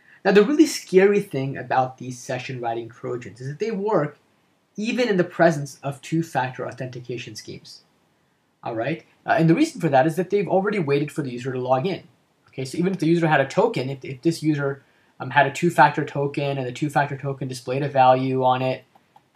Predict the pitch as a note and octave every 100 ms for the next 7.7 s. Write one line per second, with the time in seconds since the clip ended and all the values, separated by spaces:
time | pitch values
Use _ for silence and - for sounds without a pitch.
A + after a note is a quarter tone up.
0 | - A#2 B2+ B2 B2 D3 C3+ C#3 C#3+ C#3
1 | C#3+ C3 C3 C#3 C3+ C3 C3+ C3+ D3 D3
2 | B2+ B2+ B2+ B2+ B2+ - - C3 A#2+ A#2+
3 | B2 B2 _ _ _ _ _ A#2+ C3 E3
4 | D#3+ F#3+ F3+ D#3 D#3+ C3+ A2+ - C3+ D#3+
5 | D#3 C#3+ D3+ - C#3 C3 B2+ C#3 B2 C3
6 | C3 C3 B2+ A2 B2 B2 A#2 A2+ A2+ -
7 | A#2 A2 A2 G#2 G#2+ A2+ G#2